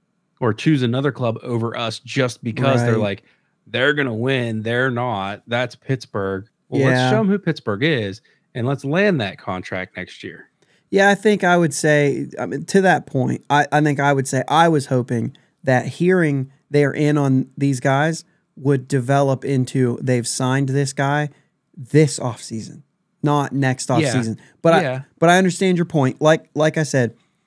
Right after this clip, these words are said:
Speaker 2: uh, and we're gonna talk about this later, hindsight sometimes can make your, can make you consider different thoughts and different things. And so I see where you're going with that. Hey, we did lay some groundwork. We were hoping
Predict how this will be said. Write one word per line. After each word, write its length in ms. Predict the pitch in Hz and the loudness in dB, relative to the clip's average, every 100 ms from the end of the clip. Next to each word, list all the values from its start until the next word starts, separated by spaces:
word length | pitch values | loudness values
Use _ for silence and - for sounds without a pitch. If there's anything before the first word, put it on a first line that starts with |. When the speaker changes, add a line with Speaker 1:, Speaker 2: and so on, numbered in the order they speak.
| _ - | _ -4
Speaker 2:
uh, 140 | 139 | -2
and 160 | 147 143 | 0 0
we're 80 | 156 | 2
gonna 140 | 160 | 0
talk 160 | 151 147 | 0 0
about 120 | 143 | 0
this 120 | 131 | -2
later, 280 | 143 120 107 - | -2 -2 -4 -10
hindsight 600 | - 175 202 185 170 160 | -2 2 2 2 0 0
sometimes 520 | - 156 151 151 147 139 | -2 -2 0 0 -2 -2
can 180 | 151 | -2
make 240 | 143 143 139 | 0 -2 -2
your, 320 | 139 135 131 - _ _ _ _ | -2 0 -2 -6 _ _ _ _
can 140 | - 156 | -2 2
make 240 | 156 156 | 2 0
you 180 | 156 139 - | -2 -2 -6
consider 420 | - 147 139 143 139 | -4 -2 0 0 2
different 340 | 135 135 - | 0 0 -2
thoughts 340 | 131 123 117 127 | 0 0 -2 -4
and 80 | |
different 280 | 127 120 117 | -4 -4 -6
things. 280 | 123 117 - _ _ - | -4 -6 -6 _ _ -6
And 140 | 139 | -4
so 220 | 139 131 - | 0 -2 0
I 100 | 131 | -2
see 220 | - 170 | -2 0
where 120 | 170 | 0
you're 80 | 160 | 0
going 240 | 147 143 | 0 2
with 100 | 139 | 2
that. 260 | 135 131 135 _ _ _ | 0 0 -2 _ _ _
Hey, 280 | 147 131 - _ _ | 0 0 -2 _ _
we 200 | 151 151 | -2 -2
did 360 | 127 151 175 147 | 0 2 2 2
lay 300 | 151 156 156 | 2 2 0
some 240 | - 143 | -2 -2
groundwork. 600 | 139 147 156 135 117 - _ _ _ _ | 0 2 2 2 0 -4 _ _ _ _
We 320 | - 165 170 185 | -20 -4 0 0
were 200 | 165 143 | 0 0
hoping 600 | 151 190 180 139 131 | 2 2 2 0 0